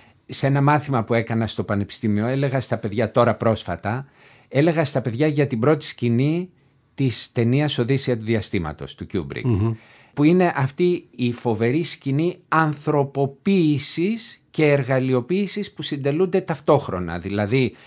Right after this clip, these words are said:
Speaker 1: ένα ανθρωποειδές, ένα πλάσμα που μοιάζει με άνθρωπο, γίνεται άνθρωπος τη στιγμή που πιάνει ένα κόκαλο και το χρησιμοποιεί ως εργαλείο ή ως όπλο,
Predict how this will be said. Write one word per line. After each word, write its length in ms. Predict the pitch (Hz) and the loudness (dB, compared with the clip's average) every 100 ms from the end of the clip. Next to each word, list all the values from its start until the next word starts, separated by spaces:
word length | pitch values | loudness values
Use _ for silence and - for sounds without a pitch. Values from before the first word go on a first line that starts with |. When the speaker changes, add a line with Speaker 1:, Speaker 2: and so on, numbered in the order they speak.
| - | -12
Speaker 1:
ένα 360 | - 135 147 139 | 0 2 4 2
ανθρωποειδές, 800 | 131 127 - 117 123 113 113 127 | 0 -2 -2 -2 0 0 2 0
ένα 160 | 131 127 | 0 -2
πλάσμα 600 | 123 135 143 131 107 104 | 2 6 6 4 2 0
που 160 | - 107 | 0 -2
μοιάζει 440 | 101 120 123 117 | 0 4 2 2
με 140 | 110 101 | 0 2
άνθρωπο, 720 | 98 101 117 113 135 185 262 - - - - - _ | 0 0 -2 -4 0 0 0 -8 -20 -20 -20 -20 _
γίνεται 600 | 135 117 202 254 247 180 | -6 2 6 6 6 2
άνθρωπος 560 | 165 170 170 175 233 - | 2 2 0 -2 -4 -4
τη 120 | 156 | -6
στιγμή 400 | - 156 170 226 | -4 -2 0 0
που 140 | 220 160 | -2 -6
πιάνει 380 | - 208 202 190 | 0 2 4 2
ένα 180 | 202 170 | 0 -2
κόκαλο 840 | - 185 180 147 113 101 87 71 - _ _ _ | 4 4 6 4 4 4 0 -4 -10 _ _ _
και 140 | - | 0
το 100 | 123 | 2
χρησιμοποιεί 880 | 123 107 117 117 107 123 127 123 117 - | 0 0 0 0 0 2 2 2 -2 2
ως 240 | 120 117 | 2 2
εργαλείο 560 | 120 101 110 107 113 101 | 0 2 2 4 4 4
ή 140 | 101 | 4
ως 260 | 98 92 - | 2 0 0
όπλο, 540 | 92 92 104 131 226 | 0 0 -2 -2 -2